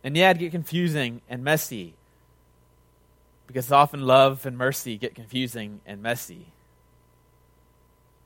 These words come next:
But it's not violent and it's not evil,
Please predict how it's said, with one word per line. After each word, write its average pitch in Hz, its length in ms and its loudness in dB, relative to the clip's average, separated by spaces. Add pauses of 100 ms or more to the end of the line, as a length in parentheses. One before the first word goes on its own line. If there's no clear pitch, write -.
(440)
But 123 100 -6
it's 117 120 -12
not 175 200 -2
violent 143 420 4
and 123 100 -12
it's 120 140 -12
not 139 160 0
evil, 107 480 -6